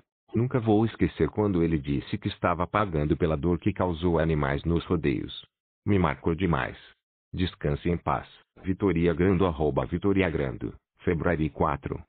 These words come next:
dois mil e vinte. Asa Branca teve uma vida sofrida. Ganhou muito dinheiro, mas gastou tudo. Vive uma vida simples em seus últimos anos de vida. Além do câncer,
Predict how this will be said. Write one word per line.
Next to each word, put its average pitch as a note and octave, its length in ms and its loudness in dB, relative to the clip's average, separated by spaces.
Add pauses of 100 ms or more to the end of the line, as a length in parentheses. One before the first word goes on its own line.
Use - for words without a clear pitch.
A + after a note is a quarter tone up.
(140)
dois F2 260 2
mil E2+ 160 2
e C#2 60 2
vinte. C2 480 -6 (260)
Asa F#2+ 280 0
Branca F#2+ 400 0
teve F#2 240 0
uma G2 180 4
vida D#2+ 280 0
sofrida. C#2+ 600 -4 (420)
Ganhou G2 400 2
muito D#2 300 0
dinheiro, D2 500 0 (240)
mas F2 200 0
gastou E2+ 420 0
tudo. C#2 360 -4 (440)
Vive G2+ 260 2
uma G#2+ 200 2
vida E2+ 260 0 (100)
simples G2+ 440 0
em F#2+ 100 2
seus F#2 320 -2
últimos D#2 480 0
anos C#2 300 2
de D#2+ 180 0
vida. C#2+ 320 -4 (420)
Além D#2+ 220 -2
do C#2+ 120 -4
câncer, F2 500 0